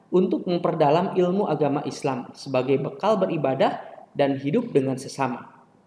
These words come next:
Selain target pencapaian kurikulum mata pelajaran P A I tercapai dengan baik, juga membawa brand image sekolah di mana, di mata masyarakat.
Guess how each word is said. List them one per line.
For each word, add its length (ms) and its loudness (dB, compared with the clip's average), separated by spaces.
Selain 480 2
target 400 2
pencapaian 560 0
kurikulum 640 2
mata 240 -2
pelajaran 480 -2
P 80 -6
A 240 -4
I 160 -8
tercapai 640 -2
dengan 320 0
baik, 520 -6
juga 400 0
membawa 560 0
brand 240 2
image 400 2
sekolah 400 0
di 80 -2
mana, 560 -2
di 80 4
mata 320 2
masyarakat. 560 -10